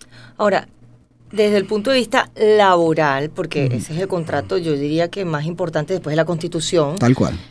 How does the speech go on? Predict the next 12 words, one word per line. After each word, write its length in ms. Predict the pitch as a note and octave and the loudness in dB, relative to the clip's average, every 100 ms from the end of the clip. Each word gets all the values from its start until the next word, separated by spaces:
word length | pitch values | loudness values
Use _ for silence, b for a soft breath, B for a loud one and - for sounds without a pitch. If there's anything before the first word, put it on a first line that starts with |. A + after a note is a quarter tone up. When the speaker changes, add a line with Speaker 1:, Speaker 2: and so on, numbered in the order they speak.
| _ | _
Speaker 1:
eh, 240 | B2+ C#3 - | -2 0 -2
es 220 | C#3 C3 | -10 -2
la 140 | D#3 D3 | 2 4
ley 400 | D3+ D3 E3 D#3 | 2 2 0 2
laboral, 500 | D#3 C#3+ C#3 D3 D#3 | 2 2 0 0 0
porque, 420 | F3 - C#3+ B2 - | -4 -6 -10 -12 -14
bueno, 220 | - C3+ | -12 -12
por 160 | B2+ C3+ | -8 -6
ahí 180 | C3 C#3+ | -4 -4
se, 280 | - F3 F3 | -2 0 0
se 140 | E3+ | -4
rige 420 | D3 D3 E3+ D3+ | -6 -4 -4 -4